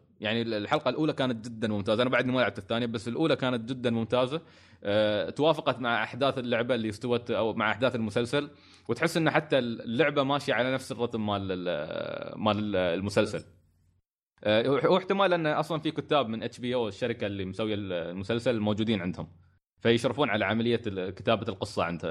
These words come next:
في، عند تلتيل. ال-، فال-، طبعا كله، كله يعني حتى الحركات الوسخة مال Game of Thrones، Game of Thrones عليهم تويستات، يمكن من أفظع التويستات اللي شفتها في حياتي في تاريخ المسلسلات. شيء، شيء تويستات. شي أنت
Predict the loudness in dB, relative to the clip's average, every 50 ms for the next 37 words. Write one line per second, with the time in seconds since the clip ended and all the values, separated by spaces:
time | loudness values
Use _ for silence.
0 | -2 -2 -4 -4 -6 -6 -4 -2 0 0 -2 0 0 -2 0 0 -2 -2 -2 -4
1 | -12 -20 _ _ _ _ _ _ _ _ _ _ _ _ _ _ _ _ -2 4
2 | 4 6 6 6 4 4 4 2 2 2 4 4 2 2 0 -4 -6 0 2 2
3 | 2 2 0 -2 -6 -6 -6 -8 -10 -12 _ _ 2 2 4 4 0 -2 -2 -4
4 | -2 -2 0 0 0 0 0 0 2 2 2 2 2 0 -2 0 0 -4 0 0
5 | 0 0 2 2 0 0 0 -2 -4 -4 -2 0 0 0 2 0 2 2 0 0
6 | 0 0 0 0 0 0 0 0 0 2 2 0 2 2 2 2 2 2 0 0
7 | -4 -4 -6 -2 0 2 2 2 0 -2 -14 _ -18 -18 -14 -6 -4 -4 -2 -2
8 | -4 -2 -4 -2 0 2 0 0 0 -2 -4 0 0 0 0 0 -2 -4 -4 -2
9 | -4 -2 0 2 2 2 2 0 -4 -14 -16 _ _ _ _ _ _ _ _ 2
10 | 2 2 2 2 -2 -4 -2 -2 -2 0 0 -2 -2 -4 -8 -18 -20 _ _ _
11 | _ _ _ _ -20 _ _ _ _ _ -6 4 6 6 6 6 0 -4 -4 -4
12 | -8 -6 0 0 0 0 0 -6 -18 -20 -20 _ _ _ _ _ 0 2 2 2
13 | 4 2 0 0 -2